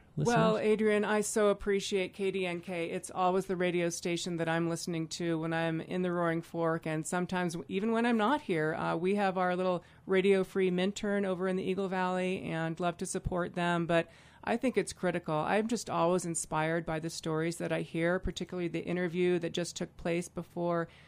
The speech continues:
Speaker 2: this one, uh, learning about the, uh, animal refuge out there in the Front Range. I mean, there's always such interesting stories that you have here.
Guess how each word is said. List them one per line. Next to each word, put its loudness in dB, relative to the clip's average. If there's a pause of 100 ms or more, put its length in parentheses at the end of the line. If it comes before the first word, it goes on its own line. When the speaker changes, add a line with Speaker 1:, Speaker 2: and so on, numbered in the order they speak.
(180)
Speaker 2:
this 2
one, 4
uh, 0
learning 2
about 0
the, 2
uh, 0
animal 4
refuge 2
out -2
there 2
in 0
the -4
Front -4
Range. -2
I -2
mean, 2
there's 0
always 4
such -4
interesting -6
stories -4
that -6
you -8
have -8
here. -6